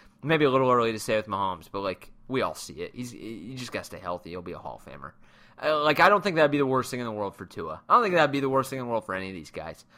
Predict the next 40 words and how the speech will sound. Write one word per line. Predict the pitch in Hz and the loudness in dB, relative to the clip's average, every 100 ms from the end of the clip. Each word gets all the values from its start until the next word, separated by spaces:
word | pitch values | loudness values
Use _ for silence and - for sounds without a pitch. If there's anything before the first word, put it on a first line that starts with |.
| - - - | -20 -14 8
But | 175 | 8
lastly, | 175 202 247 208 202 | 10 8 6 4 4
and | 175 | 4
this | 185 | 0
is | - | -2
the | |
guy | 175 170 170 | 2 6 6
I'm | 151 | 6
lowest | 139 135 131 | 4 4 4
on, | 135 131 | 4 4
is | 123 | 0
Jake | - 120 - | -2 -2 0
Fromm. | 113 107 101 104 _ _ _ | 2 2 2 -4 _ _ _
I | - 143 | -2 0
think | 147 | 0
he'll | 151 147 | 2 2
be | 135 139 135 | 4 2 2
a | |
fringe | 123 135 135 127 | 0 -2 -2 -2
first-round | - 131 127 123 120 | 0 0 2 2 2
prospect. | 117 110 95 - 98 98 - - - - _ - | 4 4 4 0 -4 -4 -10 -20 -20 -20 _ 4
Uh, | 117 117 113 110 | 8 10 8 6
at | 110 | 2
the | 127 | 0
end | 147 | 0
of | |
the | 139 | 0
day, | 135 135 135 | 4 6 4
I | 117 131 | 2 0
think | 135 113 | -2 -6
he | - 143 113 | -4 -2 0
is | 123 117 | -2 -2
a | |
game | 101 107 101 | -6 -6 -6
manager. | 95 95 95 98 95 | -8 -8 -8 -4 -4
I | |
think | 101 107 | -4 -8
he's | 131 120 | -8 -8
more | 101 107 110 | -6 -4 -4
limited. | 104 104 92 85 | -4 -8 -8 -10